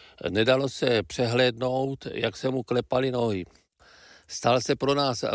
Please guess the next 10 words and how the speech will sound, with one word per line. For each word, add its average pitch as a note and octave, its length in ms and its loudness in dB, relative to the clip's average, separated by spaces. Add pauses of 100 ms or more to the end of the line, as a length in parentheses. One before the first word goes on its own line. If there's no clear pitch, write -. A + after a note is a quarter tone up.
podezřelým B2+ 760 0 (200)
číslo C3 420 -2
jedna. G#2 520 -2 (1300)
Následoval C3+ 640 2
další A#2+ 460 0
výslech B2 400 -6
trvající B2 580 -2
téměř A#2+ 420 -2
deset A#2 340 -4
hodin. G#2+ 500 -4